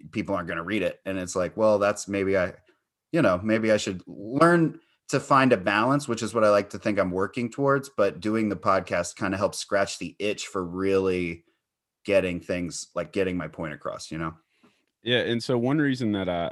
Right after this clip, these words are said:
Speaker 2: I brought this up is because I do think, like, the social media side of things is important because you draw so much attention. And, you know, for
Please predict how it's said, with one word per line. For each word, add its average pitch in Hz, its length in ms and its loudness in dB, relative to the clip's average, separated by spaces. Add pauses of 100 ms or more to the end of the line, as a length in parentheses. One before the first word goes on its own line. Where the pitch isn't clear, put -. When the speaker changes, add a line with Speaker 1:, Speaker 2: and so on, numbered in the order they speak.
Speaker 2:
I 90 160 -4
brought 90 300 -4
this - 200 -8
up 92 220 -2
is 87 140 -6
because 92 300 -4
I 95 100 0
do 120 240 0
think, 101 380 -6
like, 87 260 -4 (420)
the 101 80 0
social 113 360 0
media 104 360 2
side 117 240 -2
of 113 60 -8
things 120 380 -4
is 98 220 -2
important 95 580 -2
because 90 300 -6
you 95 80 -4
draw 82 280 -4
so - 180 -6
much 90 220 -4
attention. 92 500 -6 (340)
And, 101 540 0
you 107 100 2
know, 98 180 2
for 104 500 -2